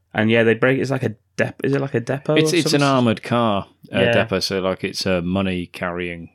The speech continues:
Speaker 2: vehicles. So they're basically going out, they're getting armoured vans.
Speaker 1: Yeah.
Speaker 2: And, um, yeah, it's just a, v-, it's quite a long scene, isn't it, of, like, nothing.
Speaker 1: Yeah.
Speaker 2: Just some guys in an underground garage, just like,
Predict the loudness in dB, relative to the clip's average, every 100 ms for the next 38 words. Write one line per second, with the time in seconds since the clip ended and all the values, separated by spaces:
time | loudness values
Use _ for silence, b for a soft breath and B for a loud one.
0 | -16 -12 -8 -10 -10 -12 -10 -12 -14 -6
1 | -2 2 2 2 -2 -2 -2 -2 -4 -6
2 | -2 -2 -2 -2 -4 -6 -6 -8 -10 -14
3 | -16 -18 _ _ _ -8 -4 -4 -2 0
4 | 2 0 -6 -10 -4 2 2 0 -2 -6
5 | -2 -2 -2 -4 -6 -6 -6 -4 -2 -2
6 | -2 -4 -4 -6 -6 -8 -8 -8 -8 -8
7 | -10 -14 _ -8 -6 -6 -8 -8 -10 -10
8 | _ _ -2 -2 0 -2 -4 -6 -6 -2
9 | -2 -2 -4 -6 -8 -10 -8 -6 -6 -8
10 | -6 -6 -8 -12 _ _ _ -20 -6 -2
11 | -2 -2 -4 -6 -10 -10 -12 -12 -16 -10
12 | -8